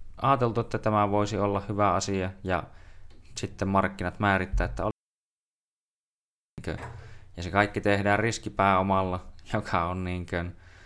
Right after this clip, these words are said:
minun mielestä edelleenkin hyvin hatunarvoista tai hatunnoston arvoista hommaa, että niinkö,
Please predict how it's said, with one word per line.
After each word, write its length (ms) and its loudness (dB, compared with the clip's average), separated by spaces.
minun 320 2
mielestä 380 0
edelleenkin 540 2
hyvin 260 0
hatunarvoista 960 0
tai 140 0
hatunnoston 540 0
arvoista 420 2
hommaa, 440 2
että 220 -6
niinkö, 380 -2